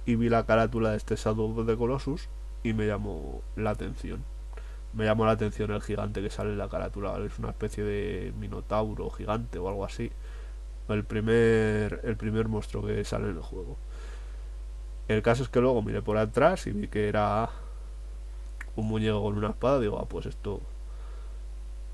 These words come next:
tiene saltos y tal. No va a ser un Prince of Persia, pero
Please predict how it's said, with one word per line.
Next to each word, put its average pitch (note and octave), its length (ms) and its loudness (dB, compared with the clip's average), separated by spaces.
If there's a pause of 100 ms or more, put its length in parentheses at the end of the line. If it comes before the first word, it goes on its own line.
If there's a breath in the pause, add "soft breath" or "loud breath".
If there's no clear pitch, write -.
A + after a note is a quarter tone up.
(600)
tiene G2+ 240 0
saltos A2 420 2
y G#2 80 -4
tal. C3 320 2 (600)
No G#2+ 220 4
va G#2+ 100 8
a G#2 40 2
ser G2+ 140 0
un G2+ 80 -4
Prince G#2 260 -2
of - 80 -4
Persia, D#3+ 400 2
pero - 320 -6